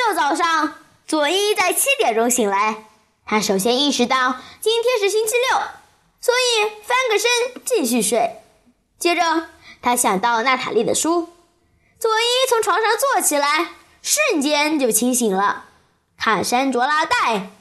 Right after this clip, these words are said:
还身处险境，佐伊必须去救他。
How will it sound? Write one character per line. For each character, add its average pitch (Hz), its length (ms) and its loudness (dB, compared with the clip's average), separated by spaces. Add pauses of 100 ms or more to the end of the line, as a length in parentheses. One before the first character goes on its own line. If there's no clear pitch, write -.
(120)
还 - 160 -4
身 226 320 2
处 202 200 -2
险 208 300 0
境， - 340 0 (460)
佐 494 140 0
伊 494 540 0
必 554 280 0
须 370 120 -2 (180)
去 339 140 0
救 240 180 0
他。 220 360 0